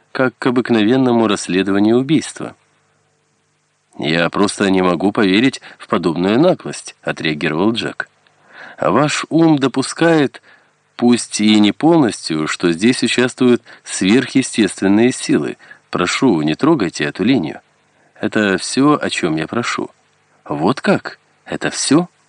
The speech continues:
"Ограничьтесь полученными отпечатками пальцев, работой экспертов, словом, обычными средствами. Допрашивайте всех свидетелей, каких считаете нужным".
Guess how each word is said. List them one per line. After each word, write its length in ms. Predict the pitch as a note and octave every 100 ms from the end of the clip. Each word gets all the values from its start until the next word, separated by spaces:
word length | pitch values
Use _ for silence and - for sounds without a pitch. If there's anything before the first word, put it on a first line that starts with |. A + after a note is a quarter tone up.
| _ _ _ _ _ -
"Ограничьтесь 720 | - A2+ D3 F#3 F#3+ - D#3+ -
полученными 720 | C#3+ C#3 C3 B2+ B2 A2+ A2
отпечатками 720 | G#2 G2+ F#2 F#2 - F2 E2
пальцев, 560 | - A#2+ A#2+ - G#2 - - - -
работой 500 | D#2+ F2+ G#2 - E2
экспертов, 640 | - - A#2+ A#2+ G#2+ F2+
словом, 540 | - A#2 B2+ A#2 G2+ - - -
обычными 640 | F2 E2+ D3 - C3+ B2+
средствами. 720 | A#2+ - E2 D2+ - - A1 - _ - -
Допрашивайте 760 | E2+ B2+ F#3 F#3+ - D3+ C#3 B2
всех 300 | - A2 F2+
свидетелей, 720 | - G#2 B2 D3 C3 B2+ G#2+ - _
каких 320 | - G#2+ F#2 -
считаете 460 | - D#2+ D2+ -
нужным". 420 | G#2 D2+ - G1+